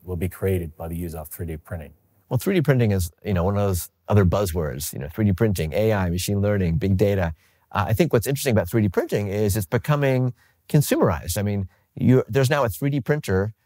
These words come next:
Speaker 2: uh, built by some students who came to Singular University called Made in Space. And they three D printer on the space station where you can print a ratchet if the astronauts lo-, lost a ratchet, or they could print a little brace for an astronaut who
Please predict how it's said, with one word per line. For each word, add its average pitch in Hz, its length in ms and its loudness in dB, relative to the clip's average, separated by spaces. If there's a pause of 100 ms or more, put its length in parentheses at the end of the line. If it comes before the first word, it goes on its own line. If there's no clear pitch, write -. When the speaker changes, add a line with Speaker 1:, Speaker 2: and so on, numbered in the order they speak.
(140)
Speaker 2:
uh, 101 120 -2
built 104 240 2
by 104 260 -2
some 98 180 -6
students 110 460 0
who 98 100 -4
came 101 180 0
to 98 80 0
Singular 104 380 0
University 95 480 -2
called 92 180 0
Made 101 240 4
in 104 80 -2
Space. 95 460 -2
And 92 100 -4
they 98 160 -2 (300)
three 143 200 4
D 143 100 4
printer 139 220 0
on 123 60 0
the 120 80 -2
space 220 240 -4
station 98 320 2
where 113 80 6
you 131 80 6
can 120 160 2
print 117 220 0
a 92 60 2
ratchet 104 500 0
if 95 100 -10
the - 80 0
astronauts 104 460 0
lo-, 104 260 2
lost 98 280 -2
a 87 40 -2
ratchet, 104 380 -2 (280)
or - 60 -6
they 123 100 6
could 110 160 2
print 117 300 0
a 107 60 -4
little 110 180 2
brace 107 420 2
for 95 340 -2
an 90 200 -2
astronaut 101 420 0
who 92 300 2